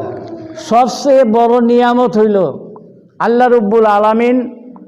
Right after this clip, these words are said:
আল্লাহ বলছেন, "ওয়া কাররামনা বনি আদম", আমি বনি আদম সন্তানকে সর্বশ্রেষ্ঠত্ব কইরা,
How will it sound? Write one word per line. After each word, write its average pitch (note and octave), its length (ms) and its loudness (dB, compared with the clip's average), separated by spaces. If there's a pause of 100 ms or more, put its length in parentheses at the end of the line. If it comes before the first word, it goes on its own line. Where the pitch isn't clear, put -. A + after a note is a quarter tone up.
(200)
আল্লাহ G#3+ 300 2
বলছেন, A3 540 0
"ওয়া G#3 200 0
কাররামনা A3+ 760 0
বনি G#3 340 0
আদম", F#3 680 0 (1120)
আমি A3+ 260 0
বনি A#3 320 2
আদম A3+ 300 0
সন্তানকে G#3+ 800 -2
সর্বশ্রেষ্ঠত্ব G3+ 1400 -4
কইরা, D3 320 -4